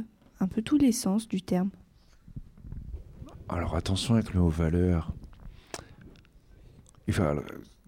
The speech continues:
Speaker 2: dites-moi un peu plus, une valeur, ça peut être, euh, je sais pas moi, le, une valeur, c'est une sorte d'étalon, de mesure, euh.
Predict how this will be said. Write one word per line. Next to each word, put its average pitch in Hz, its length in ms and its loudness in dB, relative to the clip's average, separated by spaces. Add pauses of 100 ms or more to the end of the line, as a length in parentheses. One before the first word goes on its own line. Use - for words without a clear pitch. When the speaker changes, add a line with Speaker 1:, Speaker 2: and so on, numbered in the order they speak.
(1300)
Speaker 2:
dites-moi 117 340 2
un 107 60 4
peu 113 120 2
plus, 123 340 0
une 104 100 2
valeur, 104 360 4
ça 85 140 -2
peut 98 120 2
être, 90 340 0 (380)
euh, 78 200 2 (160)
je - 160 -6
sais - 160 -6
pas 104 180 -2
moi, 92 240 0
le, 85 320 -2 (460)
une 90 100 2
valeur, 85 380 2
c'est - 100 -8 (1700)
une 113 60 -6
sorte 110 260 0
d'étalon, 113 640 4
de 107 120 4
mesure, 127 800 4
euh. 98 420 -2